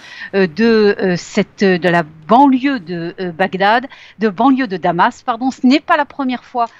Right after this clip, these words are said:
C'est ce que l'on appelle la guerre de l'ombre. Israël, Iran, Hezbollah, c'est l'Iran, euh,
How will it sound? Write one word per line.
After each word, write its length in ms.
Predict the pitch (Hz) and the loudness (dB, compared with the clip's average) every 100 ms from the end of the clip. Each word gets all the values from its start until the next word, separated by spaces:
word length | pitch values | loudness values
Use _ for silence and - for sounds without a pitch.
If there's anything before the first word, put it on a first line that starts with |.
| - | -20
C'est 140 | _ 285 | _ -6
ce 80 | - | -6
que 100 | 247 | -6
l'on 120 | 233 | -4
appelle 300 | 202 240 214 | -4 -2 -2
la 100 | 175 | -4
guerre 240 | 160 214 | -2 -2
de 100 | 165 | -2
l'ombre. 500 | 185 208 262 240 240 - _ _ | -4 -2 -2 -2 -4 -6 _ _
Israël, 720 | 233 196 - 226 220 226 208 - | -12 -12 -6 -6 -4 -4 -6 -10
Iran, 520 | - 226 196 220 220 - - - | -6 -6 -4 -6 -6 -10 -8 -4
Hezbollah, 600 | 196 160 165 220 220 214 | -6 -8 -10 -2 0 0
c'est 160 | - | -4
l'Iran, 420 | 185 202 196 220 202 - - - | -8 -6 -2 -4 -4 -10 -20 -8
euh, 80 | 202 | -6